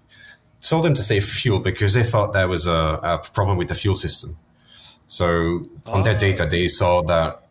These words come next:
Speaker 1: you know, they saw an anomaly on the data that, you know, made it seem like there was less fuel in the car than there was, or something like that. They didn't want to give out, you know, give us any details, but it looked like it was something like that. So yeah, they told him to save fuel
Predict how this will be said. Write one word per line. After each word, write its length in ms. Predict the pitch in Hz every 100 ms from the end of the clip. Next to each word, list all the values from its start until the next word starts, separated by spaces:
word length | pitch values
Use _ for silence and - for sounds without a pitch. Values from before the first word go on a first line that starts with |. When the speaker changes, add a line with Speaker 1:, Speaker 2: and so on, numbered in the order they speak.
| _ _ - - _
Speaker 1:
you 160 | 90 80
know, 100 | 76 -
they 100 | 98
saw 220 | 98 107
an 80 | 101
anomaly 320 | 101 98 95
on 100 | 92 85
the 40 |
data 260 | 92 90 87
that, 300 | 82 78 - - _ _
you 120 | 92 78
know, 40 |
made 160 | 82 85
it 140 | 85
seem 240 | - 90 87
like 220 | 82 76
there 120 | 87
was 140 | 82
less 180 | 92 90
fuel 500 | - 92 87 87 80 - - _
in 80 | 92
the 60 | 80
car 260 | 90 85
than 140 | 85 82
there 160 | 80
was, 460 | 82 95 98 101 -
or 40 |
something 320 | - 101 98 95
like 140 | 95
that. 220 | 101 104
They 100 | 95
didn't 240 | 92 104 101
want 220 | 98 87
to 100 | 87
give 240 | 80 90
out, 440 | 92 92 87 - - - -
you 80 | 92
know, 60 | -
give 120 | 98
us 140 | 92 -
any 220 | 107 104
details, 520 | 95 85 78 76 82 -
but 200 | - 71 _
it 80 | 92
looked 320 | 90 95 92
like 160 | 80 73
it 40 |
was 140 | 82 85
something 280 | 95 - 80
like 120 | 71
that. 180 | 90 - - - - - - - _
So 160 | - 110
yeah, 100 | 80
they 140 | 90
told 220 | - 123
him 80 | 147
to 40 | 147
save 280 | 143 113
fuel 440 | 104 - 76 71